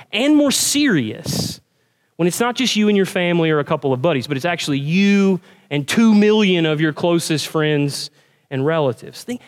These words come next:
think about this scene here in the desert with these people in the book of Numbers. Everyone's hot. Everyone is sweaty and needs a shower.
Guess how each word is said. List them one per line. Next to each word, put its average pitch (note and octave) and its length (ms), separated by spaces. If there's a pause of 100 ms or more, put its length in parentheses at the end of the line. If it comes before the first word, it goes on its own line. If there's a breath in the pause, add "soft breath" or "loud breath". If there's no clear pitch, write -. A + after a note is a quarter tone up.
(100)
think C#4 160
about C#4 380
this G#3 160
scene E3 400
here A#2+ 340 (400)
in A3+ 300
the G#3+ 80
desert D3 640 (360)
with F#3 480 (160)
these E3 260
people C3+ 460
in D#3 160
the D3 60
book C#3 160
of C3+ 80
Numbers. C3 560 (580)
Everyone's B3 680
hot. - 640 (560 soft breath)
Everyone A#3 840
is G3+ 240
sweaty F3 840
and D#3+ 240
needs F3+ 440
a D#3 60
shower. C#3 840